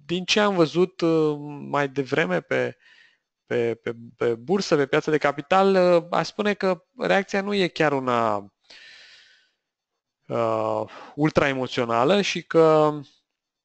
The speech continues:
de fapt, e mai mult o atitudine de tip wait and see și cu o transpunere,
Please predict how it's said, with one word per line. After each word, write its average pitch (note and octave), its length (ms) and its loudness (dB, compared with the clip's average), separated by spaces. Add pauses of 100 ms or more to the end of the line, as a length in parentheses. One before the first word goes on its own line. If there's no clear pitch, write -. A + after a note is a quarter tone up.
(880)
de - 140 0
fapt, D#3 280 0
e D#3 140 2
mai C#3+ 200 0
mult D3+ 260 -4
o D3+ 60 4
atitudine D3 300 0
de C#3 80 0
tip C3+ 160 -8
wait C#3 260 0
and C3+ 120 0
see D3 420 -2
și - 160 -14
cu - 100 -4
o C#3 100 2
transpunere, C#3+ 1000 0